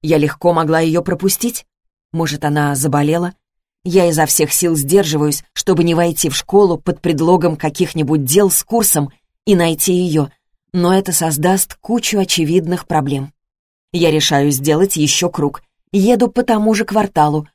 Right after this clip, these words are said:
удаляясь от школы, и тут слышу крик. Тот же крик, что и в первый раз, полный страдания. У меня замирает сердце. Я нажимаю на тормоза и оглядываюсь,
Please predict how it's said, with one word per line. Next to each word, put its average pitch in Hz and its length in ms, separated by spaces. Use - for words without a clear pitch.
удаляясь 160 560
от 180 100
школы, 156 460
и 196 120
тут 180 280
слышу 165 380
крик. - 380
Тот 185 240
же 151 140
крик, 175 520
что - 260
и 147 80
в 143 120
первый 165 340
раз, 175 340
полный 175 380
страдания. 170 760
У 190 80
меня 160 240
замирает 165 480
сердце. 170 400
Я 180 180
нажимаю 175 400
на 175 80
тормоза 175 460
и 175 100
оглядываюсь, 165 800